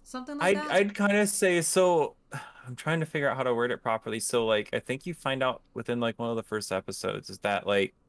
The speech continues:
Speaker 2: the main character is the grandson of, like, uh, this, uh, guy by the name of Samamura Matsugoro is, like, who's, like, a, had legendary talent when it came to playing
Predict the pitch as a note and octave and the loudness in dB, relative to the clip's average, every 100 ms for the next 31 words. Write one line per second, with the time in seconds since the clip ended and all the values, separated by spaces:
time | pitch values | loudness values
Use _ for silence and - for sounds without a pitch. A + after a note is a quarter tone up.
0 | _ _ _ - B2 B2 B2 C#3 C3 B2+ | _ _ _ -2 0 2 2 0 -2 2
1 | A#2 A#2 A2 - G2 F#2+ - G#2 G2+ G2+ | 4 2 0 0 2 2 0 -2 -2 -4
2 | F#2+ - G#2 G#2+ A#2 - B2+ A2+ A2 G2 | -4 -2 0 2 0 0 0 0 0 0
3 | G2 F#2 F#2+ F#2 F2+ - - _ _ _ | 0 0 2 2 2 -2 -10 _ _ _
4 | - F2+ E2+ B1 B1+ A#1+ C2+ D2 G2+ - | -6 -2 -2 -2 -2 -4 -8 -10 -12 -14
5 | - _ _ - E2 C#2 A#1+ - - - | -20 _ _ -4 -2 -2 -6 -16 -20 -18
6 | B2 G#2+ G2+ G2 F#2+ F#2+ F2+ F2 G#2 F#2+ | -6 0 2 2 2 0 -2 -4 0 0
7 | F#2 F#2+ F#2 F2+ F2 E2 - G2+ E2+ F2+ | 0 2 2 2 0 -4 -8 -6 -4 -2
8 | F#2 F2+ F2 - _ _ _ _ - F2+ | 0 0 0 -6 _ _ _ _ 0 2
9 | F2+ E2 - - F#2+ E2+ - - - G#2 | 2 -2 -6 -2 0 0 -4 -20 -10 -4
10 | G2 E2+ - - G2 D#2+ _ A#2 G#2+ G#2+ | -2 -2 -4 -6 -6 -8 _ -4 2 2
11 | G2+ F#2+ F2+ - G2+ F2 - E2 - - | 2 0 0 -2 -2 -2 -4 -8 -8 -6
12 | E2+ D#2+ D2+ - F2+ E2+ F2 | -6 -6 -10 -4 -2 -2 -8